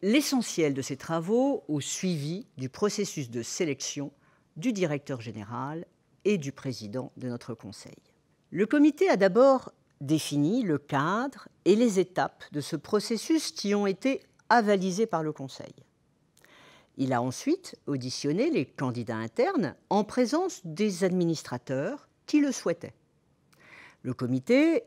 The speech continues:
a aussi proposé de se doter d'un conseil extérieur qui a également été choisi et utilisé par le conseil. Une large revue externe a été faite. Chaque étape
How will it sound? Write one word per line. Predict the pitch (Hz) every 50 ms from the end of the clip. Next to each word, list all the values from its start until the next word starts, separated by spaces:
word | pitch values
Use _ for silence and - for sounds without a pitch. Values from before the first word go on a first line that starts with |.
| _ -
a | 123 139
aussi | 143 135 - - - 233 226 226 226 - - _ -
proposé | - 123 113 - 190 196 139 147 202 339 359
de | 240 170
se | 143 - -
doter | 143 139 143 135 - 180
d'un | 165 143 123 117 120 - _ -
conseil | - 147 143 - - 147 131 131
extérieur | 117 - - - - 131 131 131 151 185 226 302 370 440 - - - _ _ _ _ _ _ _ _ _ _ _
qui | - - - 226
a |
également | 196 185 180 185 170 160 156 170 208 269 349 - - -
été | 180 180 - 160
choisi | 139 - - 139 131 123 104 104 139 - _ _ -
et | - 220
utilisé | 220 208 214 - - 160 139 135 123 110 135 139 151
par | - - 143 120
le | 127 127
conseil. | 120 - 120 113 - - - - - _ _ _ _ _ _ _ _ _ - - - - - _ _ -
Une | 214 220 226 220 226 247
large | 269 311 330 349 359 330 302 214 180
revue | 180 190 180 180 185
externe | 175 170 - - - - 214 214 202 180
a | 156
été | 156 151 156
faite. | 143 - - - - _ - - - _ _ _ _ _ _ _ _ _ _ _ _ _ _ _ _
Chaque | - - - - 233 247 -
étape | 226 190 - - 98 110 - _ -